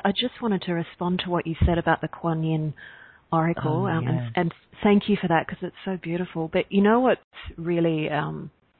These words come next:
Speaker 1: so moving about the feedback I receive for, for any of the decks, but especially Kuan Yin because that was the first one that I wrote. When I was writing it, um, I had no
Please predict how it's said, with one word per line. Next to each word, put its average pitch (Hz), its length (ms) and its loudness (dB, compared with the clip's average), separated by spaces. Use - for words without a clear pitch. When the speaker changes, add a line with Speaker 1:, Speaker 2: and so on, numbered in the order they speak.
Speaker 1:
so 190 160 2
moving 170 560 0
about 165 320 -2
the 165 80 -4
feedback 165 480 -2
I 156 60 -4
receive 156 600 -6
for, 156 220 -10
for 180 140 -6
any 202 240 6
of 202 80 2
the 185 80 2
decks, - 320 -8
but 170 100 -4
especially 196 460 -4
Kuan 165 240 -4
Yin 160 120 -2
because 156 240 -8
that 160 140 -2
was 160 160 -8
the 147 160 -10
first - 280 -8
one 156 400 -6
that 160 120 0
I 151 100 0
wrote. 160 440 0
When 190 200 2
I 202 120 6
was 175 220 0
writing 170 460 0
it, 147 200 -2
um, 156 360 -6
I 190 120 2
had 190 260 2
no 185 500 4